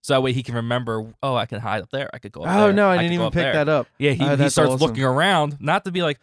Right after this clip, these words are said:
Speaker 1: "Oh, crap, look at where I'm at right now." But no, he did it to memorize, "Oh, I can go up there and hide in the little corner," 'cause he did that
Speaker 2: Yeah, he
Speaker 1: when
Speaker 2: did.
Speaker 1: he transformed.
Speaker 2: Mm-hmm.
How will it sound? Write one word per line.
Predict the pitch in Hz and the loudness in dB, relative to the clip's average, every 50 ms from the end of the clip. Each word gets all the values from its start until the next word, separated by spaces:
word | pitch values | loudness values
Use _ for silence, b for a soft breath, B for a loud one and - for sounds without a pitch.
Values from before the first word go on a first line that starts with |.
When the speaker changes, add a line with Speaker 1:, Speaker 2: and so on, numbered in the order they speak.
| _ _ _ - | _ _ _ -8
Speaker 1:
"Oh, | 123 113 107 _ | -8 -8 -8 _
crap, | _ _ - 123 104 98 - | _ _ -8 -8 -8 -6 -8
look | - 117 110 | -10 -10 -10
at | 107 | -8
where | 107 107 | -8 -6
I'm | 104 101 107 | -6 -4 -4
at | 113 120 107 | -4 -4 -4
right | 110 107 | -6 -8
now." | 104 104 | -6 -8
But | 107 113 107 | -8 -8 -8
no, | 87 110 135 127 107 | -6 -4 -4 -4 -4
he | 120 131 120 - - | -4 -6 -8 -4 0
did | 147 156 156 | 0 2 2
it | 135 123 - _ | 2 -2 -4 _
to | - 123 113 110 107 107 - _ _ _ _ _ - | -4 -4 -2 -2 -4 -6 -8 _ _ _ _ _ -12
memorize, | 120 117 123 139 139 131 117 107 107 104 104 104 107 - - - _ - | -6 -4 -4 -2 -2 0 0 0 0 0 0 -2 -6 -8 -14 -20 _ -8
"Oh, | 113 123 120 | -4 -4 -2
I | 98 110 | -4 -4
can | - 87 104 107 | -8 -10 -14 -12
go | - 113 104 | -8 -6 -6
up | 101 - - | -6 -6 -6
there | 107 110 110 | -6 -6 -6
and | 101 | -6
hide | 113 110 110 107 107 107 107 107 107 107 110 | -8 -8 -6 -6 -4 -4 -4 -4 -4 -4 -6
in | 107 | -8
the | 110 113 | -8 -8
little | 107 104 104 - | -6 -8 -8 -10
corner," | - - 107 107 113 | -10 -12 -10 -10 -6
'cause | - 127 123 | -6 -4 -4
he | 139 | -4
did | 127 117 214 202 165 | 0 0 0 0 0
that | 131 107 104 170 | -2 -4 2 4
Speaker 2:
Yeah, | 196 240 233 156 | 4 4 4 4
he | 143 131 | 2 4
Speaker 1:
when | 135 | 4
Speaker 2:
did. | 190 180 | 4 4
Speaker 1:
he | |
transformed. | - 151 139 139 - - 196 220 - 101 107 - - | 4 2 2 0 0 -4 -2 -2 -2 -4 -6 -8 -6
Speaker 2:
Mm-hmm. | 170 170 170 175 165 156 | -4 -2 0 0 0 -2